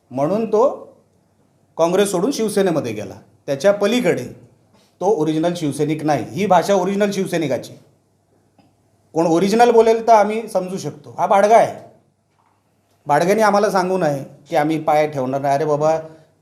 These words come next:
तू दोन तीन वेळा आमच्या कार्यकर्त्यांकडून वाचलायस. पेट्रोल पंपमध्ये आला होता फुकटचं पेट्रोल भरायला, आमच्या कार्यकर्त्यांनी पळून लावला. आमदार, आता हे महाराष्ट्राला कळलं तर किती दुर्दैवी आहे की आपला कुडाळ मालवणचा आमदार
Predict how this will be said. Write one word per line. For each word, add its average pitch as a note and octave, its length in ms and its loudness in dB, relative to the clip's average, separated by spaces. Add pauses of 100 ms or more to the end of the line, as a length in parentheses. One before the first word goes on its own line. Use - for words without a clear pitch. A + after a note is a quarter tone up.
(140)
तू D#3+ 180 -14
दोन D#3 260 -4
तीन F3 120 -4
वेळा E3+ 220 4
आमच्या E3 460 0
कार्यकर्त्यांकडून E3 960 -4
वाचलायस. A#2+ 580 -6 (880)
पेट्रोल D3+ 320 -2
पंपमध्ये D#3+ 300 0
आला D3+ 160 2
होता C3 380 -2 (220)
फुकटचं D3+ 320 -4
पेट्रोल D#3 300 -2
भरायला, B2 360 -2 (720)
आमच्या C#3+ 260 -2
कार्यकर्त्यांनी F3+ 600 2
पळून D#3 280 0
लावला. A2+ 260 -2 (680)
आमदार, E3+ 500 4 (280)
आता C#3+ 140 -10
हे F3 80 -2
महाराष्ट्राला F#3 540 0
कळलं F#3 340 -2
तर G3 40 0
किती G#3+ 600 -8
दुर्दैवी E3+ 460 2
आहे E3 140 0 (1040)
की F3 60 -2
आपला E3 240 2
कुडाळ F#3 300 4
मालवणचा F3+ 480 2
आमदार F3 380 2